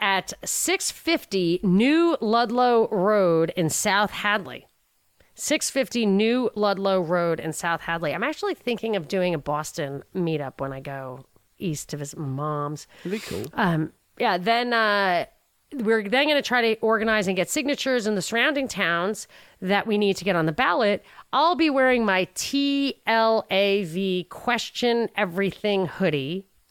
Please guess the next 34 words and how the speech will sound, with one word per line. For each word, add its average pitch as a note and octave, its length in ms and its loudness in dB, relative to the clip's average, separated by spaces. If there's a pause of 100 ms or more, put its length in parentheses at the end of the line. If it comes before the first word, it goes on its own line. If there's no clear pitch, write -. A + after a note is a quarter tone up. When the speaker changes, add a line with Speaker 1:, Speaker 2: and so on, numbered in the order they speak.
(380)
Speaker 1:
when F#3 180 2
I E3+ 140 4
meet F3 340 4
all E3 160 2
the D#3 80 -2
volunteers. D3+ 600 -2
So D3+ 280 0
if D#3 100 -4
you E3+ 100 2
wanna F#3+ 200 2
say A3+ 160 -2
hi F#3 240 -2
to D#3+ 160 -8
Dave, E3 640 0 (1040)
look G3 180 0
for G#3+ 140 0
the, F3+ 340 2
is G#3 100 0
it B3 120 0
T D#4+ 240 2
lav? F#4 400 2
T - 160 -4
L D#4+ 120 0
A E4 120 0
V? E4 180 -4
What, D#4 280 -2
am A3 100 2
I B3 260 2
missing A#3+ 300 0
something? B3+ 500 -6 (1400)
Speaker 2:
I A2 40 -4
don't A2 180 -2
think - 200 -8
so. - 180 -12